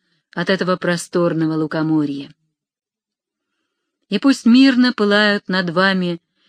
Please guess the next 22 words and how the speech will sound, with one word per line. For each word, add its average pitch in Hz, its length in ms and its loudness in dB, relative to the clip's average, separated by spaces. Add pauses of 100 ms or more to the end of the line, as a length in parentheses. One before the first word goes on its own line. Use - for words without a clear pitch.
(200)
покачиваются 247 760 0
высокие 226 560 -2
костры 208 480 -2
рябин, 208 600 -2
черёмух, 196 760 -4 (160)
берёз, 170 680 -2 (720)
упругие 190 520 -2
ветви 196 360 0
которых 185 420 -2
зазвучат 175 640 -4
на 175 60 -4
ветру, 175 520 -4 (720)
как 170 180 -6
струны 262 640 2 (300)
эоловой 190 640 -4 (100)
арфы. 156 680 -6 (1200)
Их 226 160 0
шелест 269 460 2
и 254 40 -2
всплески 247 560 -2
будут 226 320 -2
рождаться 196 920 -2